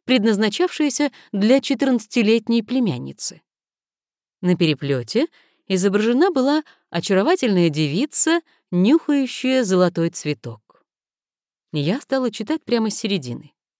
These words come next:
Валерьян Николаевич вальсировал с Лидой, и Вера, глядя на подругу, завидовала её тонкой талии. Переворачиваю страницу. Валерьян Николаевич вальсировал с Верой,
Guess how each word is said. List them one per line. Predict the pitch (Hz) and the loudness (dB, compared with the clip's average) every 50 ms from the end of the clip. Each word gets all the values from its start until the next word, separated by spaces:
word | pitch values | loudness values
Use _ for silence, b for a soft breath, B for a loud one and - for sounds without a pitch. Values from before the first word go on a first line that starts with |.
| _ _ _ _ _ _ _ _ _ _ | _ _ _ _ _ _ _ _ _ _
Валерьян | 165 147 143 175 180 185 175 170 143 160 180 196 190 175 175 | -6 -2 0 2 2 2 2 0 0 -2 -2 -2 -2 0 0
Николаевич | 175 170 - 180 170 165 170 196 214 214 202 - - - - - b b b b b b b b b b b _ _ | 0 0 0 0 2 2 0 0 -4 -6 -8 -10 -10 -12 -12 -12 b b b b b b b b b b b _ _
вальсировал | 170 156 170 196 202 185 180 - - 233 247 233 208 202 202 | -2 2 2 2 2 0 -2 -2 0 2 2 4 2 2 0
с | 185 - - | -2 -2 -2
Лидой, | 180 170 196 254 285 233 277 269 269 269 b b b b b b | 0 0 2 2 0 0 -2 -4 -4 -6 b b b b b b
и | - 214 214 | 0 0 2
Вера, | 190 165 160 185 226 240 233 208 190 175 | 2 2 2 2 2 2 0 0 -2 -2
глядя | 160 160 170 196 165 170 165 | -2 0 0 0 0 0 -2
на | 165 | -2
подругу, | 151 - 143 131 156 214 262 269 226 202 233 233 214 b b b b b | -2 -2 -4 -4 -2 -2 -2 -2 0 0 0 0 -2 b b b b b
завидовала | - 151 131 135 165 151 135 180 220 196 185 190 190 190 | -8 -4 -2 -2 -2 0 0 0 0 0 0 0 0 2
её | 185 180 165 165 170 | 2 2 2 0 -2
тонкой | 165 - 165 160 160 151 - - 156 | -2 -2 -4 -4 -4 -4 -6 -8 -8
талии. | - - 156 143 139 135 139 151 160 - _ _ _ _ _ _ _ _ _ _ _ _ _ _ _ _ _ _ _ _ _ | -8 -8 -8 -8 -8 -10 -14 -16 -20 -20 _ _ _ _ _ _ _ _ _ _ _ _ _ _ _ _ _ _ _ _ _
Переворачиваю | - 170 160 156 160 165 151 143 127 - - 160 147 156 156 | -6 -4 -2 0 0 0 0 -2 -4 -4 -4 -2 -2 -2 -2
страницу. | - - 185 175 165 165 175 180 - - - 226 233 - _ _ _ _ _ _ _ _ | -2 0 0 0 2 0 -2 -4 -6 -6 -6 -6 -6 -8 _ _ _ _ _ _ _ _
Валерьян | - 180 190 202 202 196 196 208 208 202 | 0 2 4 4 4 4 4 4 4 4
Николаевич | 196 190 - 190 185 190 233 269 269 - - 214 | 2 2 2 2 2 2 2 0 -2 -4 -2 0
вальсировал | 202 214 196 - - 247 254 254 262 294 302 | 0 0 0 0 0 0 0 2 0 0 -2
с | - - - | -2 -2 -2
Верой, | 233 190 190 214 208 196 190 185 190 202 214 208 | 0 2 4 4 4 4 2 2 0 -2 -4 -6